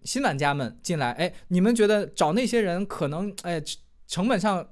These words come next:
cover 不住，以及你们会觉得说我就是希望找一个真真实实的 owner 视角的一个人来去更多的聊一聊什么的，那这个时候我们的这个价格优势就体现，就我们肯定会比出海服务商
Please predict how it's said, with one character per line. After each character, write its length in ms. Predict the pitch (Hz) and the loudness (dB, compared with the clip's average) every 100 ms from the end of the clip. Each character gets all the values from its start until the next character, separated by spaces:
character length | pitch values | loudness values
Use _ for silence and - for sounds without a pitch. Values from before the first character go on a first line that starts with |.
| - | -4
cover 200 | 233 226 | 0 2
不 160 | 170 220 | 0 -2
住， 220 | 277 208 | 0 0
以 80 | 135 | -2
及 140 | 196 | -2
你 100 | 208 | -2
们 140 | 151 | -4
会 160 | 185 240 | -4 -6
觉 160 | 180 180 | -2 -2
得 80 | |
说 120 | 202 233 | 0 0
我 160 | 160 | -2
就 160 | 147 330 | -4 -6
是 120 | 233 | -6
希 120 | 226 | -4
望 160 | 254 214 | -2 -2
找 240 | - 117 | -2 -2
一 60 | 156 | 0
个 220 | 226 208 | 2 0
真 240 | 196 269 | -2 -4
真 160 | 269 269 | -2 -2
实 180 | - 196 | -4 -6
实 160 | 185 | -6
的 260 | 160 180 151 - - - | -2 0 0 -4 -20 -8
owner 300 | - 302 262 | -4 -2 -2
视 160 | - 180 | -2 -2
角 120 | 123 | -2
的 80 | 135 | -2
一 40 | |
个 100 | 156 | -2
人 180 | 139 151 | -2 -2
来 160 | 135 | -4
去 180 | 139 185 | -6 -8
更 200 | - 208 | -4 -2
多 140 | 208 220 | 0 0
的 300 | 175 147 - - | 0 -2 -6 -6
聊 280 | 135 117 | -4 -2
一 60 | 277 | 0
聊 180 | 208 135 | -2 -2
什 140 | 135 | -6
么 80 | 120 | -4
的， 240 | 123 104 - - | -4 -6 -12 -8
那 160 | 139 | -8
这 200 | 127 285 | -6 -6
个 80 | 254 | -6
时 180 | 147 123 | -8 -10
候 300 | 127 110 - - - - _ - - - - _ - | -8 -10 -10 -20 -20 -20 _ -20 -20 -20 -20 _ -4
我 160 | 147 131 | 0 2
们 200 | 120 120 | 0 -4
的 140 | 120 | -6
这 140 | 127 | -6
个 80 | 120 | -6
价 180 | 139 220 | 0 0
格 60 | 131 | -2
优 60 | |
势 100 | 120 | -8
就 80 | 127 | -10
体 160 | 107 - | -12 -12
现， 180 | 113 120 | -12 -8
就 120 | 135 | -6
我 120 | 113 | -4
们 120 | 120 | -8
肯 160 | - 127 | -10 -10
定 80 | 127 | -6
会 100 | 180 | -6
比 200 | 127 107 | -6 -10
出 160 | - | -6
海 100 | 196 | -6
服 140 | 117 135 | -4 -6
务 40 | |
商 240 | 135 147 | -6 -8